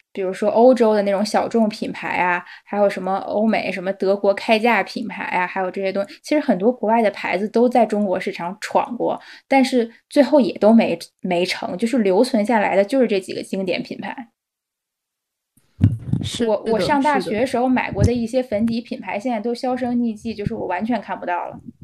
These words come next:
Speaker 2: 对，包括有一些韩妆，就当年非常红的，
Speaker 1: 对，对，对，
Speaker 2: 你会慢慢地消失。
Speaker 1: 韩妆当时也很火，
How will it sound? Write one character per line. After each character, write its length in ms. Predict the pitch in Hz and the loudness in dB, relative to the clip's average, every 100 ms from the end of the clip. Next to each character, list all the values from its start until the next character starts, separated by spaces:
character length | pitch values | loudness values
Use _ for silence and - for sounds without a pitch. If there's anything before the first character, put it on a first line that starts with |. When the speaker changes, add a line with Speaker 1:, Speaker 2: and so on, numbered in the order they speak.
| - _ _ - - _ _ _ _ _ | -20 _ _ -20 -20 _ _ _ _ _
Speaker 2:
对， 420 | 220 196 180 220 - | -4 -4 -4 -4 2
包 160 | 285 | 4
括 140 | 311 320 | 4 4
有 120 | 202 | 2
一 60 | 214 | 2
些 140 | 294 | -2
韩 420 | 277 - 165 196 | -2 -2 0 0
妆， 280 | 220 233 240 | 4 4 4
就 120 | 220 | 0
当 260 | - 220 226 | -2 0 0
年 140 | 202 | -2
非 160 | 214 285 | -2 0
常 160 | 240 233 | 0 -2
红 380 | - 180 185 | -4 -8 -4
的， 180 | 208 175 | -4 -4
Speaker 1:
对， 180 | - 254 | 0 2
对， 180 | 220 202 | 2 -2
对， 220 | 202 285 | -2 -2
Speaker 2:
你 60 | 269 | 0
会 200 | 285 254 | 2 4
慢 160 | 349 285 | 4 4
慢 160 | 277 | 4
地 100 | 269 | 2
消 60 | 240 | 0
失。 200 | - 220 | 0 2
Speaker 1:
韩 80 | 240 | 4
妆 80 | 254 | 2
当 80 | |
时 160 | - 214 | -2 -4
也 60 | 226 | -4
很 100 | |
火， 100 | 226 | -4